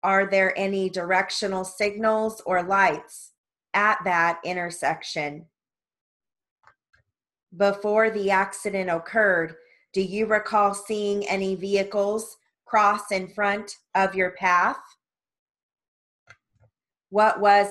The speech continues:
the speed limit at or near the intersection at the time of the accident?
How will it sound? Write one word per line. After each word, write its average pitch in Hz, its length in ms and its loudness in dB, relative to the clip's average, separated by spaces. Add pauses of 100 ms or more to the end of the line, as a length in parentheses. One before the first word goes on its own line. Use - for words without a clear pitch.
the 185 200 -4
speed 226 480 -8
limit 180 480 -4 (220)
at 214 360 2
or 180 160 0
near 190 420 -2
the 175 200 -8
intersection 175 960 -2 (400)
at 214 280 2
the 175 80 -4
time 170 680 -4
of 185 220 2
the 170 160 -2
accident? 160 680 -2